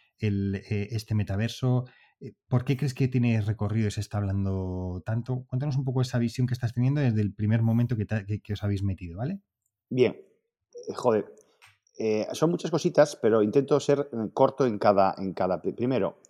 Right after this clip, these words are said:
Speaker 1: Sí, porque han lanzado
Speaker 2: Volvemos
Speaker 1: muchas preguntas también.
Speaker 2: No, no, no, pero esto no, es, no, es todo, es que merece la pena todas responderlas porque es así. Mira,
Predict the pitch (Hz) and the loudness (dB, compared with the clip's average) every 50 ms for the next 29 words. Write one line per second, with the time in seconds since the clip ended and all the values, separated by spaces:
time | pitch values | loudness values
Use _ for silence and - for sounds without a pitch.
0 | _ _ - - - 165 135 95 110 113 131 131 127 127 156 190 208 139 131 - | _ _ -12 -4 0 0 2 2 4 6 10 10 10 12 12 10 10 8 6 4
1 | 139 131 - 139 135 135 139 135 127 143 139 135 139 139 135 139 156 185 196 208 | 0 2 4 4 4 4 4 2 4 4 4 4 4 2 4 6 8 10 10 10
2 | 214 196 190 202 208 - 139 131 - - 165 175 151 - 160 151 - - - 123 | 8 8 6 4 6 6 4 4 4 2 -2 -2 -2 -2 -4 -6 -6 -8 -6 -4
3 | 127 156 175 160 117 - - 139 147 143 - - 107 - 104 - - - 151 135 | -2 0 0 0 -2 0 0 0 0 0 -2 -6 -8 -8 -8 -6 -4 -2 -2 0
4 | - 127 127 - 170 151 147 - 151 156 151 160 160 160 143 - 107 - - 107 | 2 0 0 2 2 2 4 4 2 0 0 0 -2 -2 -4 -4 -8 -8 -6 -4
5 | 95 98 110 110 135 127 - 104 92 - - 101 - 92 - - 95 90 98 85 | -4 -4 -4 -4 -6 -8 -8 -8 -6 -4 -4 -4 -4 -6 -8 -6 -4 -4 -2 -4
6 | 78 | -4